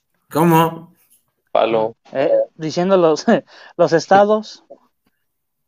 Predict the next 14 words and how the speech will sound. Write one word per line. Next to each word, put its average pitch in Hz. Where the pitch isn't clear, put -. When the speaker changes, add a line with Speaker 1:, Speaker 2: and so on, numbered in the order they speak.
Speaker 1:
Ah, 170
no, 202
nada 165
Speaker 3:
¿O 165
Speaker 1:
más. 165
Speaker 3:
por 165
qué 180
están 196
prohibidos? 190
Speaker 1:
Es 165
un, 175
es 156
un 170
tuit 170